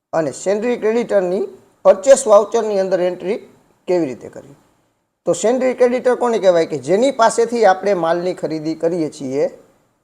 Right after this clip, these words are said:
જે આપણે ઉધારીમાં અથવા બાકીમાં કરીએ છીએ, તેની અસર ખરીદનાર પાર્ટી હોય જે પેઢી,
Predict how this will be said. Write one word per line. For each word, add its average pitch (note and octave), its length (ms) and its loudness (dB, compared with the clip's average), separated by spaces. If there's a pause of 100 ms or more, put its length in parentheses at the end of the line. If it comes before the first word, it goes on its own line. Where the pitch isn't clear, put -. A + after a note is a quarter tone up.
(440)
જે F3 160 2 (300)
આપણે F#3+ 320 2 (260)
ઉધારીમાં D#3+ 640 2
અથવા - 320 0 (280)
બાકીમાં F3+ 560 0
કરીએ B2 320 -8
છીએ, - 240 -20 (1120)
તેની B3+ 340 6 (100)
અસર G3+ 380 4 (880)
ખરીદનાર E3+ 460 0
પાર્ટી G3 460 2
હોય F#3+ 320 4 (540)
જે D#3+ 120 -2
પેઢી, D3+ 400 0